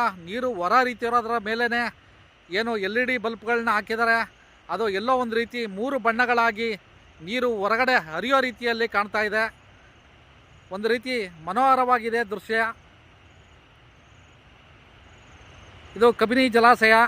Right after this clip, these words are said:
ಇದು ಹೊರ ಹರಿವಿನ ಜಾಗ ನಮಗೇನು ಕಾಣ್ತಾ ಇಲ್ಲ. ಇದು ಬ್ರಿಡ್ಜು ಮುಳುಗಡೆ ಆಗಿದೆ. ಈ ಬ್ರಿಡ್ಜು ಮುಳುಗಡೆ ಆಗಿರೋದ್ರಿಂದ ಇಲ್ಲೂ ಕೂಡ ಯಾರೂ ಓ-, ಓಡಿ ನೋ-, ಬಂದು ನೋಡೋದಕ್ಕೆ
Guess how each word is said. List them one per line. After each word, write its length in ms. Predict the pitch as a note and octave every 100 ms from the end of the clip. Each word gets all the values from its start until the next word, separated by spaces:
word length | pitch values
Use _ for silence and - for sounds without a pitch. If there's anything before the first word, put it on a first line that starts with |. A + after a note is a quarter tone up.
| - -
ಇದು 200 | F#3 A3
ಹೊರ 160 | F#3 F#3
ಹರಿವಿನ 360 | A#3+ A#3 A3+ A3+ A3 F3 - - - - D3
ಜಾಗ 180 | F#3 G#3+
ನಮಗೇನು 460 | A3+ F#3+ F3+ A3+ B3
ಕಾಣ್ತಾ 380 | - G#3+ A#3
ಇಲ್ಲ. 140 | G#3+ G3 G#3+ - - - - -
ಇದು 140 | F3+ G3
ಬ್ರಿಡ್ಜು 540 | F3+ G3 B3+ A#3 F#3
ಮುಳುಗಡೆ 360 | E3+ F3+ G#3+ A#3+
ಆಗಿದೆ. 540 | G3+ G3+ G#3 G#3 A3+ - - - - - -
ಈ 60 | F3+
ಬ್ರಿಡ್ಜು 320 | E3+ G#3+ B3+
ಮುಳುಗಡೆ 340 | A#3 A#3 A#3
ಆಗಿರೋದ್ರಿಂದ 540 | A#3+ G#3+ A3 G#3 G#3 A3
ಇಲ್ಲೂ 260 | A3 G#3+
ಕೂಡ 160 | A3+ A3+ A#3 F#3 - - _ _ - - - - - _ -
ಯಾರೂ 320 | E3 G3+ A3 A3+ F#3+ E3 - - - - - -
ಓ-, 340 | E3+ A3 G3+ F3+
ಓಡಿ 320 | G#3 A#3+ A3
ನೋ-, 480 | G#3+ B3 G#3 F#3 E3+
ಬಂದು 280 | G3+ C4+
ನೋಡೋದಕ್ಕೆ 720 | B3 A#3 A#3+ A#3 A#3 A#3 F#3